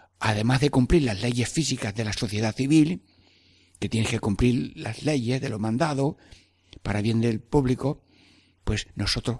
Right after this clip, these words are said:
a la verdad le juntamos la caridad. Alguien, alguien vemos, sí, oímos que tiene esta falta,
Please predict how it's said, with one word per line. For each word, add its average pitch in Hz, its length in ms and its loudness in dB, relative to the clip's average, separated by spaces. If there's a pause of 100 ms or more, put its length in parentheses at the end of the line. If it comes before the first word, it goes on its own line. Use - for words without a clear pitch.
a - 100 -6
la 107 140 -2
verdad 104 360 -4
le - 120 -8
juntamos 98 600 -6 (720)
la 92 180 -6
caridad. 92 440 -8 (260)
Alguien, 135 480 0
alguien 143 400 2 (100)
vemos, 151 480 6
sí, 180 420 0
oímos 175 440 4
que 160 220 -4
tiene 175 280 0
esta 147 380 -4
falta, - 440 -6